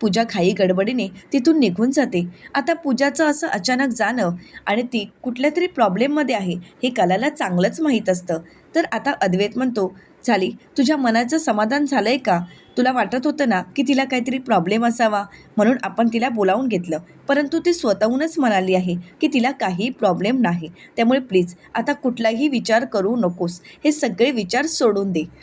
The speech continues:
असं म्हणत आता अद्वैत कलाला समजावत असतो आणि त्याचवेळी सदा ज्यूस घेऊन येतो. अद्वैत म्हणतो, "बरं ठेव, फ्रेश आहे ना?" तर आता सदा म्हणतो की, "एकदम फ्रेश आहे," आणि तिथून निघून जातो. तर आता अद्वैत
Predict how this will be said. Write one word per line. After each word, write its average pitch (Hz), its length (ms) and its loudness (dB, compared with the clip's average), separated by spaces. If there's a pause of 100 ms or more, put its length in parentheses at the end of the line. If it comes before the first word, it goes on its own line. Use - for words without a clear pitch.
(260)
असं 202 240 0
म्हणत 220 320 0 (180)
आता 240 260 0
अद्वैत 202 260 0 (100)
कलाला 202 300 2
समजावत 202 560 0
असतो 175 320 -4 (240)
आणि 196 220 0
त्याचवेळी 208 480 0 (220)
सदा 208 300 2
ज्यूस 240 380 -2
घेऊन 180 220 2
येतो. 165 260 -4 (240)
अद्वैत 262 320 0
म्हणतो, 320 240 0
"बरं 247 240 0
ठेव, 247 200 0 (640)
फ्रेश 226 280 0
आहे 262 200 0
ना?" 208 140 2 (380)
तर 294 180 2
आता 196 260 -2
सदा 196 320 2
म्हणतो 214 320 -2
की, 320 140 -2
"एकदम 220 320 0
फ्रेश 175 320 0
आहे," 170 180 -2 (360)
आणि 190 200 0
तिथून 214 300 -2
निघून 196 280 2
जातो. 170 380 -2 (260)
तर 233 180 2
आता 180 240 -2 (420)
अद्वैत 208 280 2